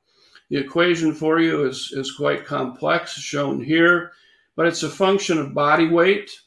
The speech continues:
the metabolizable energy intake from the liquid diet,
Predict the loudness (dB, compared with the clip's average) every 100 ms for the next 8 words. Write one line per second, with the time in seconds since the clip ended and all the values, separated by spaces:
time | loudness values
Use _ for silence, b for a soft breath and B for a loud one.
0 | _ _ -4 -2 0 0 -2 0 2 2
1 | 2 0 -2 -6 -4 0 0 0 -4 -2
2 | -4 -2 -2 -4 -4 -4 -2 -2 -2 -4
3 | -4 -4 2 4 4 2